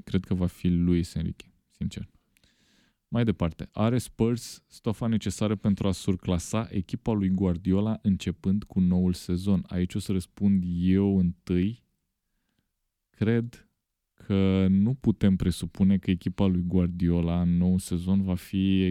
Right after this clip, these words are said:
e, va fi echipa care va duce același ritm. Nu cred că vreo echipă, oricât de bună, poate să câștige Premier League două sezoane la rând.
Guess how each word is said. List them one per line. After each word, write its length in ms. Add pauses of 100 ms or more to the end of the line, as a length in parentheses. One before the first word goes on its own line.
(120)
e, 220 (420)
va 260
fi 160
echipa 320
care 180
va 160
duce 220
același 460
ritm. 220 (300)
Nu 280
cred 340
că 160
vreo 240
echipă, 500
oricât 460
de 120
bună, 580
poate 260
să 160
câștige 420
Premier 420
League 220
două 200
sezoane 420
la 140
rând. 300